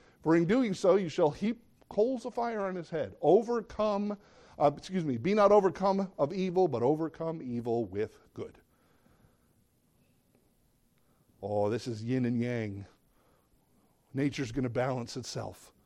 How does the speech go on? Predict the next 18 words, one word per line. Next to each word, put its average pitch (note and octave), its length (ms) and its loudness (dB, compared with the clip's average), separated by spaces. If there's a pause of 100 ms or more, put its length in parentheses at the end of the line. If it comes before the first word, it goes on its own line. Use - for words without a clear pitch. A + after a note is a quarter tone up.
Karma, D3 640 2 (260)
what D3+ 220 2
goes F3+ 360 12
around C#3+ 520 4
comes D#3 540 -2
around. F#2+ 580 -8 (560)
God A#2+ 240 -2
says, A2 180 -4
"That's C#3 200 -6
not A2 220 -8
what G#2+ 160 -10
the G#2 60 -14
kind G#2+ 240 -10
of G#2 120 -10 (380)
attitude A2 560 -10
my A2 200 -10
people G2 300 -18
have." - 220 -20